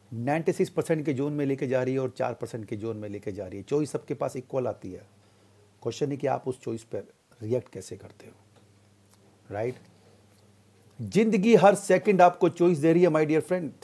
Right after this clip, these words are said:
हर second choice आ रही है आपके पास, क्या करना है आपको। Time, Time waste करना है कि time invest करना है, टीवी देखते रहना या उठ के book पढ़ लेना, चॉइस हमेशा आपके पास है।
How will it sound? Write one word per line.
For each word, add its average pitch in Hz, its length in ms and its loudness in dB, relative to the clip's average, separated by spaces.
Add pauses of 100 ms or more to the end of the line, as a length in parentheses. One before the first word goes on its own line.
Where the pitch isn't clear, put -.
(160)
हर 185 100 0
second 165 420 -2
choice 139 280 -2
आ 120 40 -2
रही 120 120 -4
है 120 80 -4
आपके - 200 -8
पास, - 360 -14 (160)
क्या 131 140 0
करना 104 320 -10
है 101 80 -18
आपको। - 320 -20 (2750)
Time, 143 300 0 (280)
Time 131 220 -2
waste 156 300 2
करना 165 240 2
है 160 120 2
कि 156 100 -8
time 123 280 -2
invest 117 360 -8
करना 87 260 -14
है, - 200 -20 (1040)
टीवी 160 220 0
देखते 160 280 2
रहना 156 260 2
या 156 140 2
उठ 135 140 0
के 143 100 -4
book 127 220 -4
पढ़ 110 160 -4
लेना, 101 240 -10
चॉइस 202 320 0
हमेशा 208 300 4
आपके 160 220 2
पास 107 300 -4
है। 87 120 -12